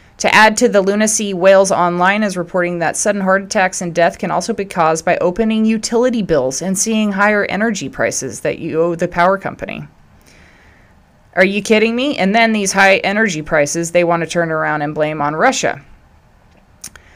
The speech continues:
So if you conserve energy and take cold showers because Putin cut off the gas, then you might die from the cold showers. But if you pay for the energy to take hot showers, then you might die from opening your electric bill,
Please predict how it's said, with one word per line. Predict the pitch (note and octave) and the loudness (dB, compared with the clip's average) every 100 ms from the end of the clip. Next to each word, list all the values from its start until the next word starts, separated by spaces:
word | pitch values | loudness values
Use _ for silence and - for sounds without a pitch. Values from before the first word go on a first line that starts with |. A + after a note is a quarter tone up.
| - _ _ _ _ _ - | -20 _ _ _ _ _ -6
So | - A#3+ | 4 4
if | A3+ | 4
you | A#3 | 2
conserve | A#3+ A3 C4 D#4 C4+ | 2 2 4 4 6
energy | C#4 C#4 G#3+ G3 | 6 6 4 0
and | F#3 | -2
take | G#3+ F#3+ | 0 -2
cold | - A3 G#3 | 0 0 0
showers | - G#3+ A3 F#3+ | 4 6 6 4
because | F3+ F#3 F#3 F3+ E3+ | 0 -4 0 0 2
Putin | - C#4 G#3 F3+ | 0 0 -2 -2
cut | G3+ F3 | 4 6
off | F3 E3 | 6 2
the | |
gas, | D#3+ F3+ F#3+ E3+ E3+ | -2 4 6 4 2
then | F3 F3+ | -2 -2
you | |
might | F3+ F#3 G3 | 0 0 0
die | E3+ E3+ F3 G3+ | 2 6 6 4
from | G3+ F3 | -2 -4
the | E3 | -4
cold | - F3 | -2 -2
showers. | E3+ E3 D#3 E3 F3+ | 0 2 2 2 0
But | F3 E3 | -2 -2
if | F#3 | -4
you | |
pay | F3 A3 A#3+ | -6 -2 0
for | B3 | 0
the | G3+ | -2
energy | F3 G#3 A3+ F3+ | 0 0 0 -2
to | E3 | -6
take | D#3+ F#3 - | -4 -4 -2
hot | G3 G#3+ | 0 0
showers, | - E3+ E3+ E3 | 2 2 2 0
then | F#3+ | -2
you | G3 | 0
might | F#3 G#3 G3 | 2 2 2
die | E3+ E3+ G#3 | 4 6 6
from | G3+ F#3+ | 2 -4
opening | F3+ F3+ F#3 G3 | -4 -2 -4 -2
your | F3 E3 | 0 0
electric | D#3 D3+ - D#3+ - | 0 -2 -4 -10 -6
bill, | C#3 - | -4 -4